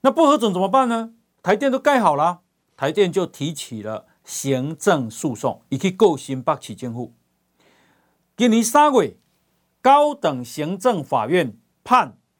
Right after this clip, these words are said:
新北市政府输，哦，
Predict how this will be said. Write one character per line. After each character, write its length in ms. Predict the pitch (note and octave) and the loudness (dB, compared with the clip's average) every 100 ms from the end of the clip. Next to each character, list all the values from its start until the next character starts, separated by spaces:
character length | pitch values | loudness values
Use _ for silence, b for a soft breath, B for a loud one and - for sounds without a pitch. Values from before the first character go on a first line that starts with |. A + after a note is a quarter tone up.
| _ _ | _ _
新 460 | - - A3 G#3+ | -10 -2 0 0
北 280 | G#3 D3+ A#2+ | -2 -4 -4
市 300 | G2+ - F#3+ | -6 -8 -8
政 240 | C#3 E3 A#2+ | -2 -4 -4
府 220 | G#2+ - | -10 -14
输， 480 | - - A3+ A3+ A#3 _ _ _ _ _ _ | -12 0 2 2 -6 _ _ _ _ _ _
哦， 280 | - B2+ F#2+ | -4 -4 -4